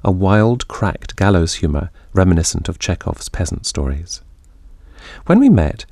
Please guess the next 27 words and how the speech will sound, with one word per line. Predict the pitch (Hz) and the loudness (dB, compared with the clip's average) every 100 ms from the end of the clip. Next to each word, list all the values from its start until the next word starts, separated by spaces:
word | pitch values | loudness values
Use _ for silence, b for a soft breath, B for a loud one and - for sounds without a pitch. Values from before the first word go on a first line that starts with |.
| - | -2
we | 117 | -2
talked | - 131 - | 2 0 0
about | - 80 | -4 -4
that | - - | -4 -6
humour | - 78 73 - - - - | -4 -4 -4 -6 -16 -20 -4
and | 101 | 0
how | 147 160 | 2 4
the | 151 | 4
writer | 98 82 87 | 2 0 -6
can | - 104 | -2 0
begin | 87 101 95 | 2 2 2
to | 92 | 2
do | 101 | 0
justice | 98 104 - - 73 - b b | 0 0 -2 -6 -10 -10 b b
to | - | -4
the | 101 | 0
realities | 85 82 85 - 82 | 2 2 0 -4 -6
of | 85 | -2
Mugabe's | 82 85 82 78 76 | -2 0 0 -2 -2
Zimbabwe. | 90 78 95 92 - 73 85 - - - - - B B B | -2 0 0 -2 -4 -8 -8 -18 -20 -20 -20 -20 B B B
But | - | -6
first, | - - 123 69 - - - - | -4 0 0 0 -8 -12 -20 -2
I | 107 | 0
wanted | 131 175 | 2 0
to | - | 2
know | 185 113 | 4 6
more | 87 71 73 | 4 0 -4